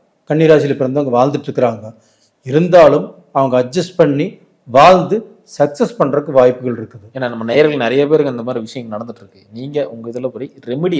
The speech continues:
Speaker 2: ஏதாவது கொடுக்க விருப்பப்பட்டீங்கன்னா சொல்லுங்க ஐயா.
Speaker 1: இப்ப இவங்களுக்கு ரெமெடி அப்படின்னா புதனுக்கு வந்து பாத்தீங்கன்னா பெருமாள்.
Speaker 2: ம்.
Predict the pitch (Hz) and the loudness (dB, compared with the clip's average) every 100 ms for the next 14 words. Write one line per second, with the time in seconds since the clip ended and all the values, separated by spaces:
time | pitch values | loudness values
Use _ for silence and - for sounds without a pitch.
0 | 127 135 131 120 123 113 113 113 113 104 | 0 0 -2 -8 -10 -10 -14 -20 -20 _
1 | 120 110 101 101 98 98 _ _ _ _ | -20 -20 _ _ _ _ _ _ _ _
2 | _ _ _ _ _ _ _ _ _ 151 | _ _ _ _ _ _ _ _ _ -2
3 | 139 151 147 143 131 131 151 185 185 202 | 0 0 0 -4 -2 0 2 2 4 4
4 | - 135 135 120 147 190 - - _ _ | 4 0 -2 0 0 0 -6 -20 _ _
5 | _ _ _ _ _ _ _ _ _ _ | _ _ _ _ _ _ _ _ _ _
6 | _ _ _ _ _ _ _ _ _ _ | _ _ _ _ _ _ _ _ _ _
7 | _ _ _ _ _ - 127 143 190 156 | _ _ _ _ _ -8 0 2 0 0
8 | 147 143 139 143 127 131 151 113 127 - | -4 -2 2 2 2 -2 -2 -4 -8 -20
9 | _ _ _ _ _ _ _ _ _ _ | _ _ _ _ _ _ _ _ _ _
10 | _ _ _ _ 151 156 135 117 95 - | _ _ _ _ 0 2 4 0 -2 -16
11 | _ - 117 | _ -20 -18